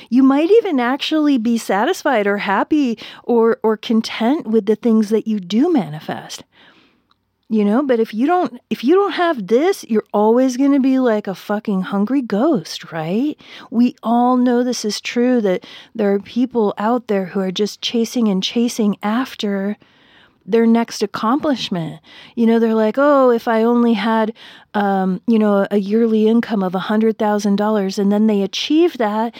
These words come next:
and that's not enough. Then they have to get a hundred and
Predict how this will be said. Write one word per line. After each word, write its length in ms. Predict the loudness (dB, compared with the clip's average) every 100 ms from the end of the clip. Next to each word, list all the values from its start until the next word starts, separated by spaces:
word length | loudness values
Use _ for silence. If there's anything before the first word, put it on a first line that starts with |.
| -20 -20 -4
and 200 | 0 0
that's 360 | 0 -4 -4
not 260 | -2 -2 0
enough. 640 | 4 4 4 4 2 0 -2
Then 160 | -2
they 100 | 0
have 260 | 0 -4 -2
to 120 | -4
get 260 | 0 -2 -4 -14 -14
a 80 | -8
hundred 520 | -6 -4 -4 0 0
and 240 | 2 2